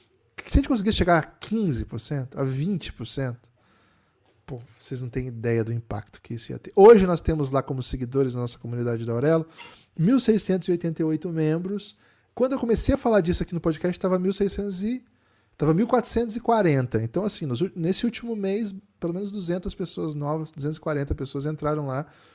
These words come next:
Agradeço a essas pessoas que entraram e já seguiram por lá. Os que apoiaram, então, meu Deus do céu. Mas acho que o papo hoje é,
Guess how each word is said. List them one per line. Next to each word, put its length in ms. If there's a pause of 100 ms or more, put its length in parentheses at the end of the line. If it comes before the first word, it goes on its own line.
(200)
Agradeço 560
a 40
essas 160
pessoas 320
que 100
entraram 580
e 160
já 140
seguiram 400
por 180
lá. 280 (760)
Os 80
que 60
apoiaram, 440
então, 300
meu 200
Deus 200
do 120
céu. 320
Mas 120
acho 140
que 60
o 40
papo 320
hoje 180
é, 100